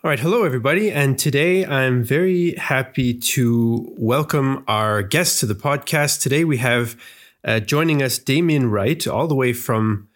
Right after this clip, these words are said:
Australia. He's a historian and author. And more particularly for our purposes today,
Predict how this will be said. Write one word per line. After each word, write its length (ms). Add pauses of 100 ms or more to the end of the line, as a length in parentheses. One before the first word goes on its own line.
(200)
Australia. 920 (440)
He's 360
a 580
historian 500
and 100
author. 640 (800)
And 320
more 300
particularly 760
for 260
our 200
purposes 540
today, 520